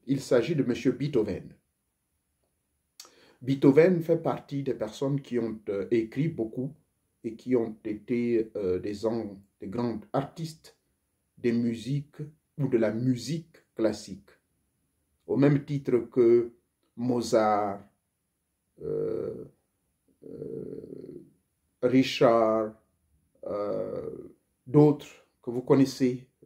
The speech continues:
la majorité sont des Russes qui étaient, qui, qui ont, euh, révolutionné le monde de la musique classique. Et voyez-vous,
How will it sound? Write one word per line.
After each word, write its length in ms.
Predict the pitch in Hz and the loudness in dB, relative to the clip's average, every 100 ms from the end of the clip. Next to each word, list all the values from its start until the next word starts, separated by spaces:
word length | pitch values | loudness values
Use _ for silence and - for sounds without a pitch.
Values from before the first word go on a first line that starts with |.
| - | -12
la 120 | 104 | -6
majorité 420 | 120 113 110 139 | -2 -2 -2 -4
sont 180 | - 127 | 0 2
des 160 | 113 | 4
Russes 500 | 123 147 - - - _ | 4 2 -2 -14 -20 _
qui 100 | - | -14
étaient, 500 | 101 - 123 120 117 | -14 -6 -2 -2 -4
qui, 160 | - 117 | -6 -12
qui 100 | - | 0
ont, 220 | 135 117 - | 0 0 0
euh, 140 | 110 - _ _ _ _ | -2 -2 _ _ _ _
révolutionné 680 | 117 131 123 127 120 135 131 | 2 4 6 4 2 4 6
le 120 | 139 | 4
monde 320 | 113 143 131 | 4 4 2
de 40 | 107 | 2
la 140 | 101 | -2
musique 440 | 107 98 110 110 - | -4 -8 -10 -16 -14
classique. 560 | 82 71 - 82 80 _ _ _ _ _ _ _ _ _ _ _ - | -14 -14 -16 -20 -20 _ _ _ _ _ _ _ _ _ _ _ -16
Et 80 | 92 | -4
voyez-vous, 560 | 98 101 110 127 110 | 0 0 0 0 -2